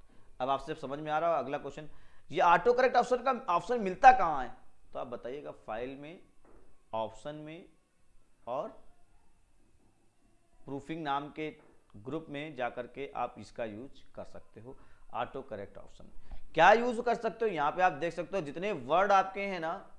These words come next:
वो यहाँ पे नज़र आ रहे होंगे। ये देखिए, जैसे मैंने अभी सी लगाया था, सी से लेता हूँ। ये देखिए, कैफे लिखा है, कैरेक्टर की स्पेलिंग अगर मिस्टेक कर दे तो कैरेक्टर की स्पेलिंग सही हो जाएगी।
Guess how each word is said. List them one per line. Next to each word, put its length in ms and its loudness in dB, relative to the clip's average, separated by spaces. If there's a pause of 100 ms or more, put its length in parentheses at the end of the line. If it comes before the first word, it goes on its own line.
(420)
वो 120 -2
यहाँ 220 2
पे 100 -6
नज़र 300 2
आ 120 2
रहे 120 -8
होंगे। 320 -18
ये 100 -10
देखिए, 260 -16 (1600)
जैसे 180 -4
मैंने 160 2
अभी 180 4 (100)
सी 200 -6
लगाया 320 8
था, 140 4
सी 200 -6
से 120 -4
लेता 240 -2
हूँ। 180 -8 (440)
ये 120 -2
देखिए, 380 -8 (680)
कैफे 500 6
लिखा 520 2
है, 200 2 (600)
कैरेक्टर 380 2
की 120 -2
स्पेलिंग 320 0
अगर 100 2
मिस्टेक 380 -2
कर 80 0
दे 120 0
तो 140 -4
कैरेक्टर 440 -4
की 100 -10
स्पेलिंग 300 -6
सही 160 -2
हो 100 0
जाएगी। 420 0